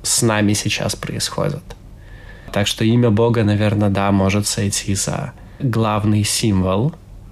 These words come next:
Можно сказать, что Тора — это главный символ иудаизма. В принципе, в иудаизме тяжело говорить о чём-то главном.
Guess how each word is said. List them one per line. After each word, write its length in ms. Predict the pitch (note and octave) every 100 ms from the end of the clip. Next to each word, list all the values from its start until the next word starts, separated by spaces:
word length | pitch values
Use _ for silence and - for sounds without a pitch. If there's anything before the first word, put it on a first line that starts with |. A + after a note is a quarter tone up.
| - - -
Можно 320 | B2 B2+ D3+ D3+
сказать, 400 | - B2+ C3 C3
что 180 | -
Тора — 400 | A#2+ - A2 A2
это 220 | A2+ A2+ A2
главный 500 | A#2 G2+ G2+ G2+ G2
символ 480 | - G2 F2 -
иудаизма. 680 | - - - - G2+ - - - -
В 80 | -
принципе, 360 | F3+ G3 - B2
в 60 |
иудаизме 360 | B2 A#2 A2+ A2+
тяжело 260 | - B2
говорить 320 | A2 A2+ A#2 -
о 40 |
чём-то 280 | - G#2+ G#2+
главном. 600 | G#2+ A#2 G#2 F#2 F2+